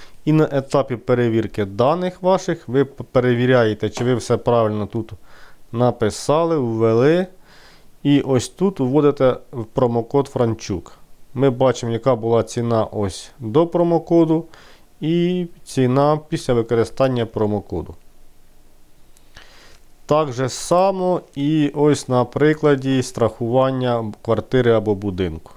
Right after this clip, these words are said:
Все так само заповнюєте всі дані і на етапі перевірки даних перевіряєте, чи ви все правильно зробили.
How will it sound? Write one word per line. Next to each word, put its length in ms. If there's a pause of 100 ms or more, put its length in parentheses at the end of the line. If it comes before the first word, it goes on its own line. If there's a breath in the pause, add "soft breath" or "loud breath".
(500 loud breath)
Все 220
так 240
само 240
заповнюєте 680
всі 220
дані 500
і 80
на 180
етапі 320
перевірки 600
даних 420
перевіряєте, 720
чи 140
ви 80
все 200
правильно 480
зробили. 540